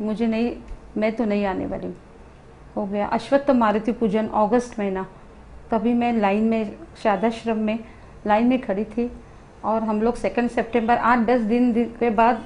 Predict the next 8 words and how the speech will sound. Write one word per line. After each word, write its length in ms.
देहू 200
आळंदी 360
जाने 280
वाले 220
थे। 200
मैं 120
खड़ी 240
थी। 260